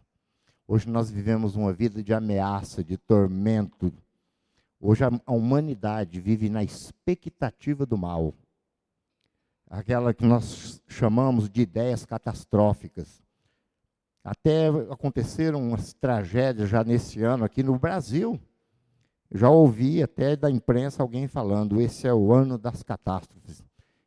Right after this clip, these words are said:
E eu orei e falei, "Deus, não deixa ser não. Cuida do nosso país. Cuida do nosso povo. Porque nós temos que aceitar isso assim.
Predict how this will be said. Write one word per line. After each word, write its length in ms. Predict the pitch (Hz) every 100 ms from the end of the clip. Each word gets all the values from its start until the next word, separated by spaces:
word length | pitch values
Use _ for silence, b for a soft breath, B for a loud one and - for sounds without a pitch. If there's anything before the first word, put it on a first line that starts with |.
| _
E 100 | 170
eu 100 | 147
orei 260 | 117 107 113
e 40 |
falei, 280 | - 110 107
"Deus, 240 | 110 104
não 100 | 117
deixa 240 | 131 139 113
ser 220 | - 90
não. 180 | 87 90 _ _ _ _ _ _ _ _ _ _ _ _ _ _
Cuida 260 | - 131 123
do 80 | 113
nosso 320 | 110 104 -
país. 480 | - 90 92 95 - _ _ _ _ _ _ _ _ _ _ _ _ _ _ _ _ _
Cuida 240 | - 120 127
do 80 | 117
nosso 320 | 117 107 -
povo. 420 | 104 104 101 87 - _ _
Porque 240 | - 127 143
nós 220 | 135 110
temos 380 | - 123 120 -
que 80 | 113
aceitar 560 | - 120 107 - 113
isso 320 | 107 110 -
assim. 340 | 92 - 110